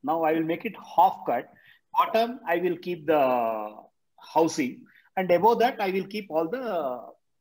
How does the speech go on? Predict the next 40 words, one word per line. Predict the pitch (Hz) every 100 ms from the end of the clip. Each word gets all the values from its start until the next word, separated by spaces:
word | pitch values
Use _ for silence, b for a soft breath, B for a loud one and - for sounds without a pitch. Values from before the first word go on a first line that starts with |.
| _ _ _ -
these | 127 -
things, | 117 95
uh, | 104 98 113 127 123 120
doom | 156 151 139 -
ports | 135 131 127 -
and | 117
other | 110 107
things, | 131 -
and | 170 165
which | 170 175
is | 202
always | 214 139 160 185
on | 170 131
my | 127
back. | 104 117 92 - _ _ _ _ _ _ -
And | 160
the |
basic, | 139 165 - 214 - 196 B B
and | 196 202 -
another | 147 185 240 202
good | 151 220
news | 185 233 233
for | 214
all | 170 175
the | 185 190 180 165 -
scuba | - - 175 180
divers | 170 175 123
I | 147
would | 180
like | 170 160
to | 151
share | - 143 135
is | 131 135
there | 143
are | 185 185
two, | 185 196
three | 247 220
countries | 180 - 190 -
like | 139 -
Malaysia, | 131 151 156 175 196